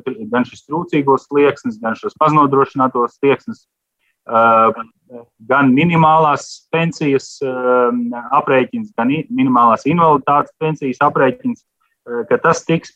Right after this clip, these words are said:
piesaistīts, eh, ienākumu mediānai. Eh, tātad, eh, vai tie ir trīsdesmit procenti apmērā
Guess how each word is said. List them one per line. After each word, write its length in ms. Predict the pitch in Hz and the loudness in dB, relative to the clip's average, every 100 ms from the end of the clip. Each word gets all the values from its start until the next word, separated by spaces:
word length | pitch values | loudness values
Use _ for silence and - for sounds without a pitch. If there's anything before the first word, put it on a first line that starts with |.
| - | -4
piesaistīts, 840 | 165 - 143 123 - 131 117 - | -2 0 0 0 0 -2 -2 -2
eh, 260 | 120 117 117 113 110 - 113 - | 0 2 2 -2 -6 -14 -20 -4
ienākumu 680 | 165 156 123 - 123 120 - | 0 2 2 0 -4 -6 -2
mediānai. 720 | 143 127 104 92 92 87 80 | 0 2 2 2 0 -4 -8
Eh, 500 | - _ 90 90 87 82 _ _ _ | -16 _ -12 -12 -12 -16 _ _ _
tātad, 280 | 95 92 90 | -14 -10 -4
eh, 180 | 92 90 - _ _ _ - 104 104 | -2 -2 -6 _ _ _ -10 -4 0
vai 160 | 147 | 2
tie 160 | 143 120 | 2 0
ir 80 | 110 | 2
trīsdesmit 500 | 165 180 160 - 147 | 2 2 0 -6 0
procenti 400 | 160 165 147 135 | 0 0 0 0
apmērā 460 | 151 147 139 131 | 0 0 2 2